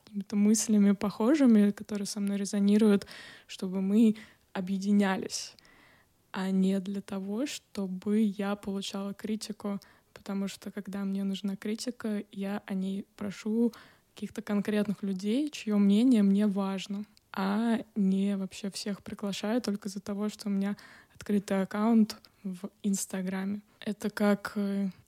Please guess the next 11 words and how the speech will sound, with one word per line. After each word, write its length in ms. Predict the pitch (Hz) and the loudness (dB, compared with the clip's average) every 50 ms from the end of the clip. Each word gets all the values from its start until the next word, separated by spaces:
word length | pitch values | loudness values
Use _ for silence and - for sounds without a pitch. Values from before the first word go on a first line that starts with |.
| _ _ | _ _
интенция 1160 | - 202 196 - - 208 214 226 254 - - - 233 220 214 214 214 214 208 208 208 208 202 | 0 2 2 4 4 6 6 6 6 4 2 2 4 4 6 6 6 6 6 6 6 6 6
закона 840 | 202 190 208 202 208 - 208 202 202 202 202 196 196 202 196 202 196 - - _ - | 4 4 2 0 2 2 4 4 6 6 8 8 6 6 6 4 2 -2 -8 _ -8
и 240 | - 196 190 196 196 | -6 -4 -2 -4 -4
то, 240 | - - 214 208 | -4 -4 -4 -4
что 180 | 208 - - 214 | -4 -6 -6 -6
исполняется 960 | 196 - - - 202 202 196 202 202 202 202 - - - 208 202 202 196 196 - - | -6 -6 -4 -4 0 2 2 4 4 4 2 2 -2 -2 -2 -2 0 -2 -2 -2 -2
по 100 | - 202 | -2 -2
факту. 560 | - - 202 208 208 202 - - - - 233 - _ - _ _ | 0 2 2 2 2 0 -2 -6 -10 -12 -12 -12 _ -20 _ _
Типа 220 | - - _ - - 202 | -20 -20 _ -18 -16 -16
в 100 | - - | -16 -6
Конституции 1080 | - 214 196 - - 220 202 - 220 208 202 - - - - - 196 190 190 196 196 | -4 -4 -4 -2 -4 -6 -4 0 0 0 0 0 -4 -6 -6 -6 -4 -4 -4 -4 -6